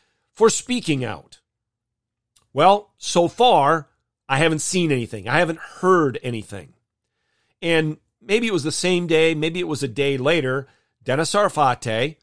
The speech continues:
who pitched in the major leagues here and then was a perennial all-star and one of the best foreign players ever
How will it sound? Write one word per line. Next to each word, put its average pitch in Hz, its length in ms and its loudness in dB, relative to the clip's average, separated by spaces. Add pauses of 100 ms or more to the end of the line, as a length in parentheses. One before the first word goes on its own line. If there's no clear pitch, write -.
(220)
who 135 160 -10
pitched 156 420 -2
in 143 140 -6
the 139 40 -4
major 147 320 0
leagues 147 300 -2
here 151 560 -2
and 123 160 -8
then 139 140 -4
was 139 160 0
a 139 60 -2
perennial 143 500 -4
all-star 147 680 -2
and 127 140 -6
one 143 100 -2
of 143 60 -4
the 127 60 -6
best 139 360 -6
foreign 175 320 -2
players 139 460 -4
ever 143 400 0